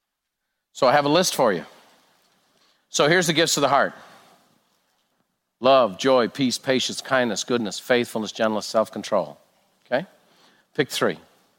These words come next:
that in your heart of hearts, you know. These are gifts of the heart. Love, joy, peace, patience, kindness, goodness, faithful, gentleness, self-control. We did this as a family, and we had everybody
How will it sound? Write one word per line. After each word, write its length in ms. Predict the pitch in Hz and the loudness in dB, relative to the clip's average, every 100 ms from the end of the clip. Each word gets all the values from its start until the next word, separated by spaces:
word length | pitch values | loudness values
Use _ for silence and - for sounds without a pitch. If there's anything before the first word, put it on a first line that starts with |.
| _ _ _ _ _ _ _ _ _ _ 127 | _ _ _ _ _ _ _ _ _ _ -2
that 120 | 131 | 0
in 140 | 143 | 2
your 220 | 135 175 | 4 2
heart 200 | 180 180 | 2 0
of 80 | 156 | 0
hearts, 480 | 143 123 - - - _ - | -2 -2 -4 -8 -12 _ -12
you 140 | 110 | -4
know. 220 | 113 82 - _ _ _ _ _ _ _ _ _ _ _ _ _ _ - | -2 -2 -6 _ _ _ _ _ _ _ _ _ _ _ _ _ _ -8
These 160 | 147 | -2
are 80 | 123 | -2
gifts 280 | 110 120 - | 0 -2 0
of 60 | |
the 80 | 117 | 0
heart. 220 | 143 - - - _ - | 0 -4 -12 -20 _ -2
Love, 260 | 104 120 123 | 0 0 -2
joy, 320 | 104 104 120 | 0 0 0
peace, 300 | - 110 - | -6 -6 -6
patience, 380 | 104 104 - - | -6 -6 -8 -8
kindness, 340 | 110 104 113 | -6 -4 -6
goodness, 360 | 104 101 113 - _ _ | -8 -8 -10 -16 _ _
faithful, 400 | 123 107 - 127 | -2 -2 -2 -8
gentleness, 640 | 113 107 98 104 117 - - | -6 -4 -2 -2 -8 -12 -14
self-control. 640 | - 98 - 113 - - _ _ _ _ _ _ _ _ _ _ - | -2 -2 -2 -8 -8 -12 _ _ _ _ _ _ _ _ _ _ -2
We 160 | 135 | 0
did 160 | 165 160 | 2 0
this 200 | 135 - | 0 -2
as 80 | 110 | -4
a 60 | |
family, 460 | - 151 160 107 104 - - - | 0 2 2 0 -2 -10 -20 -6
and 140 | 117 | -2
we 140 | 117 113 | -2 0
had 420 | 123 113 107 107 | 2 2 2 0
everybody 600 | 117 135 131 107 107 110 | 0 0 2 0 0 -4